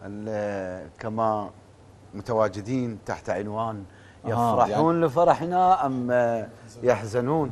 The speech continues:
Speaker 2: ليش وأنت عندك يفرحون لفرحنا؟
Speaker 1: يعني أنت تعرف، يعني أنه أنا مقل.
Speaker 2: إيه.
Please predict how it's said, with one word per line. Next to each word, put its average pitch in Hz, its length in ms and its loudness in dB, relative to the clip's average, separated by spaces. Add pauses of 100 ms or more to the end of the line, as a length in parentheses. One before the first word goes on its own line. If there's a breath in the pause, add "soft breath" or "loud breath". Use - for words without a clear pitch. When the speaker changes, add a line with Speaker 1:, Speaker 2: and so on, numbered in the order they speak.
(140)
Speaker 2:
ليش 120 260 -2
وأنت 117 240 0
عندك 117 320 -2
يفرحون 123 420 -4
لفرحنا؟ 123 560 -6 (240)
Speaker 1:
يعني 196 380 2
أنت - 200 2
تعرف، 180 540 8
يعني 151 300 4
أنه 185 380 6
أنا 190 340 0 (140)
مقل. 208 460 2 (340)
Speaker 2:
إيه. 110 260 -2